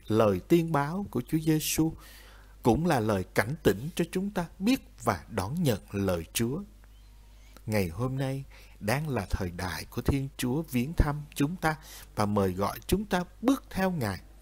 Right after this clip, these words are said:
Qua lời giáo huấn của các mục tử tại các giáo xứ, ngày mỗi ngày vẫn luôn nhắc chúng ta sám hối, luôn nhắc chúng ta biến cải cuộc đời của mình để chúng ta có một cuộc sống bình an, hạnh phúc không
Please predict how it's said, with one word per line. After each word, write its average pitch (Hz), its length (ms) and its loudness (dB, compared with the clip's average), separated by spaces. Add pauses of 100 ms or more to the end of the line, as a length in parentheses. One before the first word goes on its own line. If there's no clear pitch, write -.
(480)
Qua 160 140 4
lời 104 260 2
giáo 110 260 0
huấn 180 360 2
của 135 120 2
các - 300 -4
mục 113 280 2
tử 95 300 4 (100)
tại 101 200 -8
các - 240 -2
giáo 151 200 2
xứ, 185 380 2 (320)
ngày 127 240 4
mỗi 110 200 2
ngày 131 320 0 (240)
vẫn 120 260 4
luôn 208 240 8
nhắc 233 140 0 (260)
chúng 196 260 6
ta 185 360 -2
sám - 520 0
hối, 220 420 8 (320)
luôn 170 280 6
nhắc 185 160 -2 (140)
chúng 180 180 4
ta 165 180 2
biến 180 380 -2 (120)
cải 110 260 6 (100)
cuộc 131 220 4
đời 104 220 2
của 110 200 -2
mình 131 240 0 (420)
để 117 340 6
chúng 165 180 4
ta 151 240 0
có 127 280 -4
một 113 320 -2
cuộc - 200 0
sống 143 360 0
bình 104 280 2
an, 175 240 2 (460)
hạnh - 180 -4 (100)
phúc 254 280 2
không 185 300 2